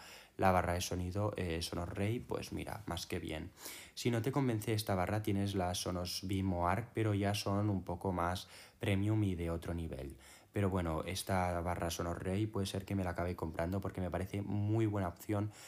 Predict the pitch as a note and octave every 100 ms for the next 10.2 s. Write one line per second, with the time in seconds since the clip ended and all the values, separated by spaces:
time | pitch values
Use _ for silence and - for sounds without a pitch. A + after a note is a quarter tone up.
0 | - - - F2 F2 F2+ F#2 - F#2 F2+
1 | F#2 F2+ F2 E2 F2 F2 F2+ - - F#2
2 | G#2 A2 - G#2+ F#2+ F#2+ F#2 F#2+ F2+ F2
3 | E2+ F2+ - - - - A#2+ G2+ F#2 F#2
4 | F2 G2 F#2 F#2 F2 E2+ - F2 E2+ D#2
5 | - F2+ E2+ F#2+ - A2 G#2 F2 F#2 F#2+
6 | F#2 F#2 F#2+ F#2 F2+ G2 G2+ F2+ - -
7 | - - A2 G#2 G2 F#2+ G#2+ G2 - F#2+
8 | F#2+ F#2 F#2 F2+ F#2+ - F#2 E2+ - F2+
9 | E2+ E2+ F2 F2 E2 D#2+ D2+ - - C#2+
10 | C#2+ -